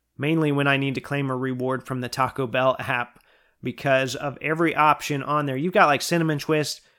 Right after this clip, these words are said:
you know, which are cheap, Nachos, which are cheap, uh, and then the Chalupa,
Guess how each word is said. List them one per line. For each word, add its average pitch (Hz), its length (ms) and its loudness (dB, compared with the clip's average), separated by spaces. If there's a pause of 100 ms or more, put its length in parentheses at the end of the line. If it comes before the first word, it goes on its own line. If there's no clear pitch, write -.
(340)
you 123 100 -10
know, 117 60 -6
which 113 180 -10
are 120 80 -6
cheap, 143 440 -2 (280)
Nachos, 147 440 0
which - 160 -12
are 123 80 -16
cheap, 147 480 -2 (680)
uh, 131 280 -4
and 160 120 -2
then 175 140 4
the 156 80 0
Chalupa, 156 680 0